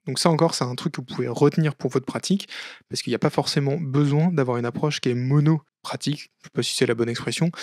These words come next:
mais vous vous dites, par exemple, je travaille sur le sujet, euh, des aides-soignantes, j'en sais rien, je prends un truc complètement au pif, euh, qu'on travaillait beaucoup pendant le covid, voilà, et vous n'êtes pas obligé de faire que des portraits, vous pouvez compléter vos portraits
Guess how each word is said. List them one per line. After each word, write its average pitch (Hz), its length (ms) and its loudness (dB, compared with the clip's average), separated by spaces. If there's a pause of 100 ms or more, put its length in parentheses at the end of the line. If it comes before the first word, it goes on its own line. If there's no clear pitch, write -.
(300)
mais 123 80 0
vous 120 120 -4
vous 127 380 -10
dites, 139 180 -4
par 123 120 0
exemple, 127 160 -2
je - 40 -10
travaille 127 220 2
sur 131 140 -2
le 117 40 -4
sujet, 131 340 0
euh, 120 280 0
des 135 300 4
aides-soignantes, 127 560 2
j'en 120 120 0
sais 123 120 -2
rien, 123 120 -2
je 135 60 -6
prends - 100 -6
un - 40 -4
truc - 140 -6
complètement 123 360 -4
au 117 60 -6
pif, - 240 -6
euh, 123 80 0
qu'on 127 140 -4
travaillait 123 360 0
beaucoup 131 260 -2
pendant 120 200 -2
le 120 80 -4
covid, 131 340 2
voilà, 135 240 0 (220)
et 123 240 2
vous 120 80 -6
n'êtes 123 120 2
pas 160 100 2
obligé 147 100 4
de 147 60 2
faire 127 120 0
que - 80 0
des 127 120 2
portraits, 131 360 -2
vous - 80 -16
pouvez 120 140 -2
compléter 131 380 0
vos 131 120 0
portraits - 460 -2